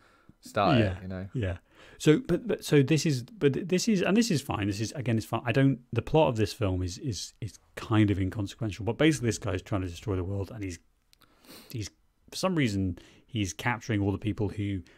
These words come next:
Speaker 2: won't, um, all these rich people who, who won't, like,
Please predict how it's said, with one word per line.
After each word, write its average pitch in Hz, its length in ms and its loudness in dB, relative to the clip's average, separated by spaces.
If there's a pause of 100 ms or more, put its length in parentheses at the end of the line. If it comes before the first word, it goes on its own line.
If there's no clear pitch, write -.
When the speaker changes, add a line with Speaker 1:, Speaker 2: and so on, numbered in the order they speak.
(180)
Speaker 2:
won't, 113 600 2 (580)
um, 95 460 -2
all 120 120 2
these 101 220 2
rich 127 240 -4
people 101 380 -4
who, 101 340 -2
who 107 100 0
won't, 101 320 -2
like, 104 380 -8